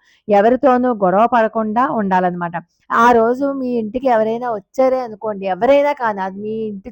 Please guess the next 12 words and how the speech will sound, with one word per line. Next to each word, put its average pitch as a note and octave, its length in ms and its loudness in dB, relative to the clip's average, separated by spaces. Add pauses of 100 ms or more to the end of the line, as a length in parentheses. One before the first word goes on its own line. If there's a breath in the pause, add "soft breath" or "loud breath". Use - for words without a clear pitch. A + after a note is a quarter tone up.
చుట్టాలు A3 320 -2
కానివ్వండి, A#3 540 -4
తెలియని A3+ 360 -4
వాళ్ళు A#3 240 -2
కానివ్వండి, A#3+ 500 -2 (680 soft breath)
తెలియకుండా D4 580 4
వచ్చిన C4+ 260 0
అతిథులు A#3+ 400 0
కానివ్వండి, G3 500 -2
ఎవరిని B3 420 -2
కూడా C4 200 -2
ఖాళీ A#3 640 0